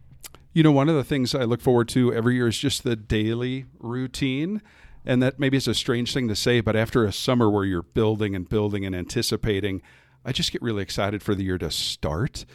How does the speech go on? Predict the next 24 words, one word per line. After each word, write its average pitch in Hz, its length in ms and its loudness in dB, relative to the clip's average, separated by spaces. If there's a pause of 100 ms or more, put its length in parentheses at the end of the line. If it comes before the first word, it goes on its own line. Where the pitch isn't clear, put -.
(300)
And 101 220 -2
so 98 560 2
already 110 600 4
just - 240 -2
seeing 107 220 -2
some 110 180 -4
of 95 60 -6
those 92 300 -4
routines 107 640 -2
develop 98 580 -2
and, 87 300 -6 (400)
uh, 92 180 -2
passing 120 520 0
periods, 117 580 0
of 104 140 -4
course, 110 500 -2
and 95 200 -4
chapel 110 840 0
and 87 320 -6
lunch 123 500 0
and 98 160 -2
things 120 300 -4
like 104 220 -2
that. 95 360 -2